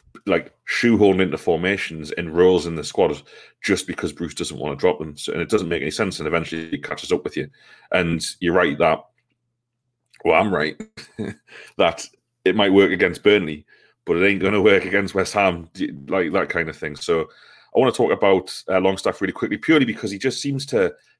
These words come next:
generate a lot of hate. You know, I made the point earlier this season that I thought if you'd looked at Newcastle's better games after the start of the season,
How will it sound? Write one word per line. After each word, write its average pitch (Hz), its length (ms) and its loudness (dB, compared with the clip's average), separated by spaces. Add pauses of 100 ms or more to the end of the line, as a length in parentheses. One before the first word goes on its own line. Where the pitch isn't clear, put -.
generate 143 460 2
a - 60 0
lot 104 160 2
of 85 60 -4
hate. 143 540 -2
You 110 120 -6
know, 87 220 -2 (260)
I - 40 -8
made 151 180 0
the 147 60 -12
point 139 240 0
earlier 113 200 2
this 90 180 -2
season 143 240 -4
that 131 120 -2
I 113 40 0
thought 104 420 2 (600)
if 104 140 -4
you'd 104 140 0
looked 139 280 4
at 113 100 2
Newcastle's 107 680 -4 (340)
better 110 240 2
games 92 800 -2 (360)
after - 240 -10
the 95 100 -8
start 104 280 -4
of 87 100 -6
the 85 80 -8
season, 110 460 -4